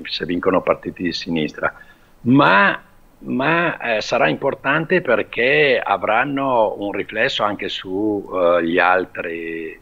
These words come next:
le altre elezioni. Eh, quindi, eh, è, eh, s-, sappiamo che, che a breve, cioè nel prossimo anno, entro un anno, diciamo,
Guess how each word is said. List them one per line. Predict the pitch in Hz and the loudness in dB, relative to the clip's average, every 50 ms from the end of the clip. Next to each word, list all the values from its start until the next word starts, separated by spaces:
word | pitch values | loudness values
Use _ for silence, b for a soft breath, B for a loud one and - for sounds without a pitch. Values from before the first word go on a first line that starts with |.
| - 82 85 85 85 | -20 -20 -20 -16 -10
le | 85 85 87 | -4 0 0
altre | 92 101 107 - 92 92 | 0 0 0 -4 -6 -6
elezioni. | 85 78 78 73 - - 113 117 113 98 87 78 - | -6 -6 -8 -12 -12 -8 -4 -2 0 0 0 -2 -6
Eh, | - - - - - - - - 98 - - - - - - - - - - - - - - _ - - | -10 -14 -18 -18 -18 -20 -16 -10 -8 -8 -6 -6 -6 -8 -8 -12 -18 -20 -20 -20 -20 -20 -20 _ -14 -4
quindi, | - 185 190 190 175 156 127 110 95 - - | 0 2 4 6 6 6 4 4 0 -2 -2
eh, | 123 117 113 113 107 101 101 95 92 95 - - - - - _ _ - | 2 4 4 6 6 4 4 2 0 -2 -4 -10 -20 -20 -20 _ _ -8
è, | - 139 151 151 | -4 -2 0 0
eh, | 143 - - - - - - - - - - - _ - - | 0 -2 -4 -8 -8 -4 -4 -4 -4 -4 -8 -12 _ -20 -18
s-, | - - - - | -16 -14 -12 -10
sappiamo | - - 95 - - 147 175 180 139 | -8 -8 -4 0 2 2 4 4 2
che, | - - 120 110 107 104 98 92 - - - - | 2 4 4 4 6 4 4 2 -2 -6 -14 -10
che | - 110 101 98 95 95 90 87 85 82 - - | -6 -4 -2 0 0 2 2 2 0 -2 -2 0
a | - 101 104 | 0 0 2
breve, | 107 123 - - 160 147 151 147 156 151 151 147 143 120 - - 101 - | 2 2 2 2 0 0 0 -2 -2 -2 0 -2 -4 -6 -8 -14 -16 -14
cioè | - 117 110 104 | -10 -8 -8 -8
nel | 98 101 101 98 92 | -6 -6 -6 -8 -6
prossimo | - 123 139 143 139 - - 135 123 113 104 | -4 0 0 0 0 -2 -4 -8 -6 -4 -2
anno, | 104 107 117 120 123 131 131 123 113 - - - _ _ | 0 0 0 0 -2 -2 -2 -2 -4 -4 -8 -20 _ _
entro | - - 98 117 117 107 - 113 104 | -6 -2 -2 -2 -2 -2 -4 -4 -2
un | 95 95 92 | -2 0 2
anno, | 98 110 110 110 113 113 120 123 123 | 2 4 2 2 0 -4 -6 -6 -8
diciamo, | 107 101 87 - 110 101 101 110 113 117 120 127 120 - | -8 -10 -12 -8 -4 -2 -2 -2 0 0 0 0 0 -2